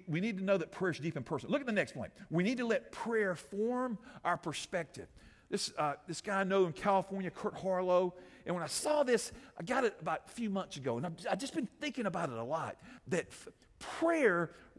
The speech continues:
really does frame your attitude and mine. When we have a bad attitude, I would suggest the very first thing we do is pray.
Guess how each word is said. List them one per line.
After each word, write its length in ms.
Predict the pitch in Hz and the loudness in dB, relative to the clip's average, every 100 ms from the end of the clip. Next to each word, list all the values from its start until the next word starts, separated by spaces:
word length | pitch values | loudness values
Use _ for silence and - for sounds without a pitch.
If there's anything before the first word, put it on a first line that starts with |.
| 127 | -2
really 380 | 233 294 294 226 | 0 2 2 0
does 680 | 156 202 156 143 143 - - - - | 0 2 4 4 0 -6 -18 -20 -20
frame 1000 | - - - 208 214 208 156 143 190 185 - - _ _ _ _ - | -18 -14 -2 2 2 4 4 2 0 -4 -10 -20 _ _ _ _ -14
your 400 | 110 123 226 269 | -4 2 2 4
attitude 800 | 240 240 208 - - 131 131 156 - | 4 4 2 0 -2 0 0 -2 -8
and 160 | 160 190 | -10 -8
mine. 380 | 226 208 92 92 _ _ _ _ - - - - _ _ _ _ - | -6 -8 -8 -12 _ _ _ _ -20 -20 -20 -20 _ _ _ _ 2
When 240 | 185 180 | 4 4
we 140 | 262 285 | 2 2
have 260 | 277 214 | 2 4
a 60 | 151 | 4
bad 260 | 180 170 | 2 2
attitude, 560 | 165 165 151 - 123 107 - | 4 2 2 0 -2 -2 -4
I 140 | 151 | -2
would 180 | 196 190 | 0 -2
suggest 560 | - 156 143 160 123 135 | -2 -4 -2 -2 -2 -4
the 80 | |
very 360 | 117 147 202 196 | -4 0 2 2
first 420 | - 175 196 - | -2 -6 -6 -4
thing 180 | 190 180 | -6 -6
we 140 | 175 | -6
do 400 | 156 147 151 135 - | -6 -2 -2 -2 -4
is 480 | 110 110 104 - - _ _ _ _ _ _ _ _ _ _ _ - | -4 -4 -6 -10 -20 _ _ _ _ _ _ _ _ _ _ _ -16
pray. 220 | 98 71 | -14 -14